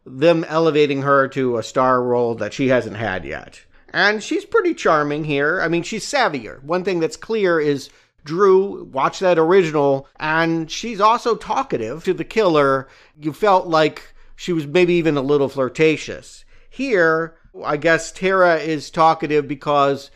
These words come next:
this man, uh, introduces himself as someone from his mother's A A program, and maybe she's digging dirt on what, uh, drugs her mom is abusing or trying not to abuse.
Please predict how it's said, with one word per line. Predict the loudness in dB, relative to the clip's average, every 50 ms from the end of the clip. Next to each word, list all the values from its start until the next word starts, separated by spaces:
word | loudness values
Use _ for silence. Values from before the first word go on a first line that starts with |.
| _ _ _
this | -12 -6 -4 -4 -4 -2
man, | 0 2 2 4 4 2 2 0 -2
uh, | -6 -10 -12 -10 -8 -10 -10 -12 -14 -2
introduces | 0 0 2 2 2 2 4 4 2 2 0 -4 -2
himself | -2 -4 -2 0 0 0 0 0 0
as | -4 -4 -2
someone | -2 0 0 2 0 0 -2 -2
from | -2 -2 -2 -2 -2
his | -2 -4 -4 -2
mother's | 0 0 2 2 2 0 0 -2 -4 -8 -14 -18 _ -4
A | -2 0 0 2
A | 2 4 4 2 2 0 -4 -10 -16
program, | -6 -2 -2 -2 -2 -4 -6 -10 -8 -8 -10 -10 -10 -12 -14 -16 -14
and | -10 -6 -4 0
maybe | 2 4 4 4 2 0
she's | -2 -4 -8 -8 -4
digging | 0 0 2 2 2 -2 0
dirt | 0 2 2 2 0 -2 -6
on | -8 -6 -6 -6 -6 -8 -8 -10 -12 -12
what, | -10 -8 -2 0 0 0 0
uh, | -4 -8 -8 -10 -14 -16 -14 -12 -8
drugs | -2 0 0 0 0 -2 -4
her | -6 -4
mom | -4 -4 -4 -6 -6 -6 -8 -8 -10 -12
is | -12 -10 -8 -8
abusing | -8 -4 -4 -2 -2 -4 -6 -12 -14 -14 -14 -12
or | -10 -10
trying | -6 -2 -2 0 0 -2 -4 -6
not | -8 -8 -10 -12
to | -12 -12
abuse. | -12 -12 -14 -16 -18 -20 -20 -20 -20 -20 -20